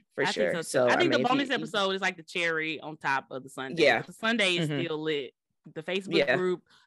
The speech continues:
Speaker 2: the meetups, the live episodes, all that
Speaker 1: Mm-hmm.
Speaker 2: together is,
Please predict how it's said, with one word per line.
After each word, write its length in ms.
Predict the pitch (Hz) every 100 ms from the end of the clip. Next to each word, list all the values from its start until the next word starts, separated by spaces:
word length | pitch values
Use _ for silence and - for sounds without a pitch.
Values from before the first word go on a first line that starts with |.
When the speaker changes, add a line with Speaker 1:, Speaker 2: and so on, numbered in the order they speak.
| -
Speaker 2:
the 60 |
meetups, 680 | 160 185 208 202 202 190 165
the 80 | 156
live 320 | 175 185 185
episodes, 680 | 180 185 185 170 170 170 - 143
all 260 | 160 175
that 360 | 175 175 170 151
Speaker 1:
Mm-hmm. 120 | 147 -
Speaker 2:
together 580 | 175 160 156 151 151 147
is, 300 | 131 135